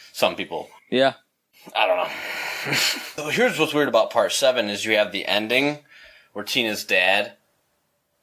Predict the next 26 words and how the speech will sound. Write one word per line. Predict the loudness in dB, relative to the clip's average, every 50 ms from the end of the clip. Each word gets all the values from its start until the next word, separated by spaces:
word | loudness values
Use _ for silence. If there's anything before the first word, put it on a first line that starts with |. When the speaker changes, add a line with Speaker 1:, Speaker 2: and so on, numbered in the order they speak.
| _ _
Speaker 1:
comes | -2 0 0 0 0 2
up | 2 2 2 2 -4 -8
from | -6 -6 -4 -2
the, | -2 0 0 2 0 0 -2 -6 -10
the | -12 -6
dock | -2 0 2 4 4 2 2 0 -6 -12 -14 -18 _ -4 -4 -4 -2 -2 -2
<laughs> | 0 0 0 -2 -2 -12 _ -18 -18 -16 -16 -6 -2
and | 0 0 0 0 -4 -8 -10
pulls | -4 -2 0 0 0 0
Jason | 0 0 0 0 0 -2 -4 -4 0
down. | 2 2 4 4 4 4 2 0 -2 -8 _ _ _ _ _ _ _ _ _ _ -16 -2 0
Speaker 2:
Oh, | 2 4 6 6 6 4 2 0
yeah. | -4 -6 -6 -4 -4 -2 -2 -4 -6 -8 -10 -20 -20 -20 _ _ _ _
Speaker 1:
Now | _ -2 0 2 2 2 2
that, | 0 2 2 2 2 2 -2 -8 _ _ _ _ _
the | 0 0 0
director | 0 0 0 2 4 2 2 0 -2 -2 -2 -2
said | -2 -2 2 4 4 6 6 4 2 -2 -10 _ _ _ _
he | -12 -10 -6 -4 0
didn't | 0 0 0 0 2
want | 2 4 4 4 2 2
that | 4 6 6 4 4 0
in | -4 -4
the | -4
movie, | -4 -2 -4 -4 -2 0 2 2 2 2 0 -4 -14 _ _ _ _ _ _
but | 2 4 6 6 4 2 -2 -8 -18 _